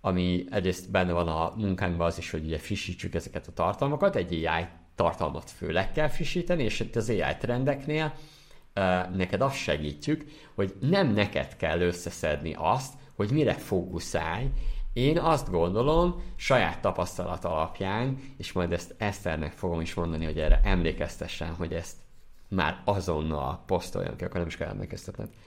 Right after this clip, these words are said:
Azonnal posztoljon ki a Minden Extrába, hogy ugye, ö, ezt az A I tartalmat, amit én készítettem,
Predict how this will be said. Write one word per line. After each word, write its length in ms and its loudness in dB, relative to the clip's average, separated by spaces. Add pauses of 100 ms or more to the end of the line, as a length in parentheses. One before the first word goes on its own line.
(260)
Azonnal 380 4
posztoljon 360 0
ki 100 0
a 60 4
Minden 260 2
Extrába, 800 0 (160)
hogy 160 -2
ugye, 340 4 (640)
ö, 440 4 (340)
ezt 180 -2
az 120 -2
A 20 6
I 300 4
tartalmat, 720 0 (720)
amit 240 0
én 160 0
készítettem, 840 0